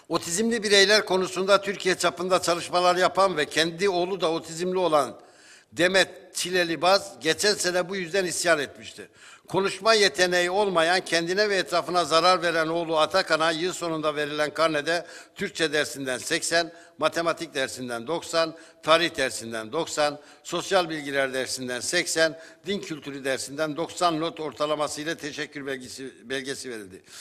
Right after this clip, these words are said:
İnanabiliyor musunuz? Konuşamayan otizmli bir birey Türkçe dersinden seksen alıyor.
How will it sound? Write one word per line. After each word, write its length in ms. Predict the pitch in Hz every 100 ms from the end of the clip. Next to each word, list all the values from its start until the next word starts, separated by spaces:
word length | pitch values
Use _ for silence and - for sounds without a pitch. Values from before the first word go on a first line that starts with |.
| - -
İnanabiliyor 640 | 156 185 190 185 190 233
musunuz? 460 | 208 147 135 123 -
Konuşamayan 640 | 147 165 - 175 165 156
otizmli 540 | 151 151 156 170 185 165
bir 280 | 151 131 127
birey 340 | 127 147 151 - - -
Türkçe 380 | 196 - 160 143
dersinden 500 | 147 - 143 165 165
seksen 420 | 151 143 160 160
alıyor. 460 | 139 117 104 -